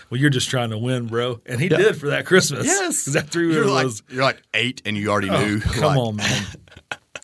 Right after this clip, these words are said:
Speaker 1: But those things, it's just a killing machine is all that is.
Speaker 2: Oh, it is, dude. That is a death rocket. I
Speaker 1: It <laughs>
Speaker 2: started, I mean, they recalled them in nineteen eighty-eight.
Speaker 1: Okay.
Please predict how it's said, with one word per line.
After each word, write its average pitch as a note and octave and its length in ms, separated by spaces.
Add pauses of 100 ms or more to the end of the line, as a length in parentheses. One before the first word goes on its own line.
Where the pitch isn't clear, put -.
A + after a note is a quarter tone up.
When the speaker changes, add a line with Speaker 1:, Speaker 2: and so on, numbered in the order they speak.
(180)
Speaker 1:
But D3 220
those D3 300
things, D#3 320
it's D3 120
just D#3+ 140
a A2+ 60
killing C#3 260
machine F#2 260
is F2+ 80
all F#2+ 140
that F2+ 140
is. C#2+ 320 (160)
Speaker 2:
Oh, G#3 200
it F3+ 140
is, G#3 240
dude. A2 220
That F3+ 160
is A#2+ 80
a G2 60
death C3 360
rocket. F#2+ 380 (100)
I C#3+ 180 (220)
Speaker 1:
It - 80
<laughs> - 0
Speaker 2:
started, D3+ 420 (220)
I B2+ 60
mean, A#2+ 280
they C3+ 180
recalled F3+ 500
them C3 120
in G2+ 360
nineteen C#3 420
eighty-eight. G2+ 440 (140)
Speaker 1:
Okay. G#2 260